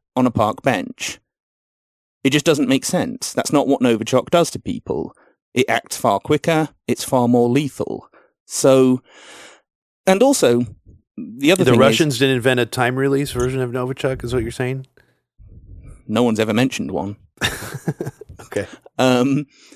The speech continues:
Speaker 1: and, and then it, it, I mean, the whole thing just got ridiculous after a while. They, they removed the roof on Sergei Skripal's house. They said that this house was somehow so dosed with this Novichok that these two <laughs> Russian agents with their perfume bottles somehow managed to cover this entire,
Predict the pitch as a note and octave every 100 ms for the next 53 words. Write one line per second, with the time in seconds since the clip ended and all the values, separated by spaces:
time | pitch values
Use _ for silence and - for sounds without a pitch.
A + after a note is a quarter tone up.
0 | _ - G3+ A#3 B3+ C#4 C4+ A3+ B3 A#3+
1 | A#3+ B3 A3+ C#4 C4 G#3+ F3 D#3+ - -
2 | B2 D#3 - G#2 F#2+ - - - G2+ F2+
3 | C#2+ F#2 C#2+ G2+ A#2 C3+ B2+ - - -
4 | D3+ C#3 C#3+ D#3+ A3+ G#3+ - - B2+ C#3+
5 | B2+ C3 G#3 A3+ - C#3+ C#3 - C3+ C3
6 | B2+ - C3 C3 A#2 - A#2 F3+ G#3+ -
7 | - _ C3 - C3 B2 B2 - D3+ C#3
8 | B2+ A2+ C3+ B2 B2 C#3 A#2+ G2+ C#3+ D#3
9 | F3+ - - G#2+ - - - F2+ - -
10 | - - - - - A#2 A2 - D#3 D3
11 | C#3+ - C3+ C3+ B2 G#2+ - B2 A#2 A2
12 | C3+ C3 A2+ G#2+ G2+ F#2 F#2+ - - C3
13 | B2+ B2 A#2+ C3+ - D#3+ C3 G#2+ G#2+ A2
14 | A#2 C#3+ B2 A#2 A2